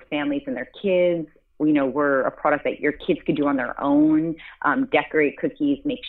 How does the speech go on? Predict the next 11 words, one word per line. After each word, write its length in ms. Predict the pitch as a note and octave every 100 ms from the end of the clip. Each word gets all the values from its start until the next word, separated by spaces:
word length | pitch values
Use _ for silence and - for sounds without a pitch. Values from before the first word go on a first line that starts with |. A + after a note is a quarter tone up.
| -
shapes, 320 | D#3 D3 - -
make 220 | C3 -
different 360 | B2+ C3 B2+
recipes 540 | D3 D3 - - E3 D3
with 120 | D3
our 100 | D3+
product. 460 | C#3+ - C#3+ C#3+ - _ - - -
Um, 320 | - C4+ C4+ - _ _
or 220 | C#4+ E4
we're 100 | D#4
just, 220 | B3+ C4